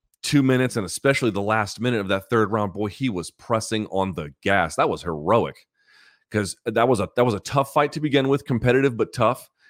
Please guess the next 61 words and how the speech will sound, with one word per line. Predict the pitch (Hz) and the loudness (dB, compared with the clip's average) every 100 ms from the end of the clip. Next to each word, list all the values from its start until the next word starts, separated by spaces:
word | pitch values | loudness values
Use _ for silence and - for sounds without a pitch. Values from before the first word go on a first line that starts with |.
| _ _ | _ _
He, | 120 131 139 | -4 0 2
he | 139 | 2
looked | 143 151 | 2 0
worse | 110 131 139 | 2 0 0
for | - | -2
the | 135 | -6
wear, | 143 131 117 123 | 0 2 4 2
although | 117 117 | 2 2
that's | 120 120 | 2 0
not | 127 120 | -2 -2
the | 98 | -6
full | - 127 113 | -8 -6 -6
story | - 107 98 101 98 | -4 0 2 2 0
every | 90 90 | -2 -4
time. | 98 82 92 120 _ _ _ _ | -6 -4 -4 -6 _ _ _ _
But | 110 - | -4 -2
he | 104 | -2
definitely | 123 135 131 127 117 110 104 | 2 4 4 2 2 2 2
was | 92 101 87 | -2 -6 0
wearing | 110 117 95 | 2 2 2
it. | 90 | -4
I | |
mean, | 98 101 | -6 -6
he | 104 127 | -4 0
had | 110 | 0
a | |
whole | 87 - 117 107 87 | -2 0 2 4 0
face | - 123 - | -2 -2 -2
mask | 95 87 - | -4 -4 -6
of | 85 | -10
blood | 82 92 87 85 _ _ | -4 -2 -2 -6 _ _
when | - | -6
he | 101 | -4
was | 87 | -4
really | 87 113 104 | 2 4 4
trying | - 101 | 2 -2
to | 92 | -4
press | 80 - 104 98 | -8 0 0 2
Rodriguez | 95 85 92 87 | 0 0 -4 -4
back | - 92 90 | -2 -2 -2
at | |
the | 85 | -6
end | 92 | -4
of | 87 | -4
that | 85 | -2
third. | 120 104 | 0 0
But | - | 0
that | 135 156 | 0 0
was | 98 | -2
commendable, | - 101 139 95 90 | -4 -2 0 0 -2
man. | 92 | -2
He | |
was | 147 | -2
putting | 160 113 107 | -4 -6 -2
it | |
on | 110 165 | 2 2
him | 113 | 2
a | |
little | 87 87 | 0 -2
bit | 80 - | -4 -2
there, | 85 76 | 0 -2